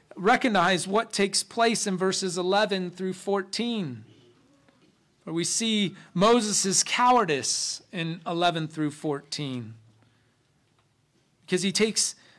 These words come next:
uh, vengeance upon this Egyptian who was beating a Hebrew. Here's Moses. He had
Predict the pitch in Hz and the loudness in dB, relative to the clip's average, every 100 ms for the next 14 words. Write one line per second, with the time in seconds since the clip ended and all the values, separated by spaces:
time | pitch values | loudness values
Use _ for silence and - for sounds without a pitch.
0 | _ 180 180 175 156 226 285 196 175 - | _ 4 6 4 2 4 4 4 2 0
1 | 190 - 202 196 196 190 - - 160 156 | -2 2 4 4 2 0 -4 -6 -2 0
2 | 254 - - 160 165 170 190 175 143 160 | 2 2 2 0 0 2 2 2 0 2
3 | 240 254 208 185 175 - - 165 151 247 | 4 6 4 2 -2 -10 -2 -2 2 4
4 | 262 180 147 104 101 _ _ _ _ _ | 4 4 -2 -4 -12 _ _ _ _ _
5 | _ _ _ _ _ _ _ _ _ _ | _ _ _ _ _ _ _ _ _ _
6 | _ _ - 240 196 151 185 202 208 254 | _ _ 0 2 2 4 4 6 4 2
7 | - 220 190 156 | 2 4 4 2